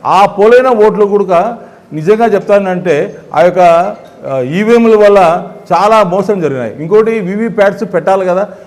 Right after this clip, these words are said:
వీవీప్యాట్స్ అనేటివి ఏం జరిగినాయి చెప్పండి, అప్పటికే మూడు నాలుగు రోజులకే స్మాష్ చేసేసారు.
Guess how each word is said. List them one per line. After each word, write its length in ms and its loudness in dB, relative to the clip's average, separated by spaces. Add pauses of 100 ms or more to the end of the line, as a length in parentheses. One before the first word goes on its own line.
(160)
వీవీప్యాట్స్ 600 0
అనేటివి 440 -2
ఏం 120 -2
జరిగినాయి 320 -2
చెప్పండి, 420 -6 (440)
అప్పటికే 380 2
మూడు 260 0
నాలుగు 240 2
రోజులకే 580 0
స్మాష్ 400 -4
చేసేసారు. 680 -10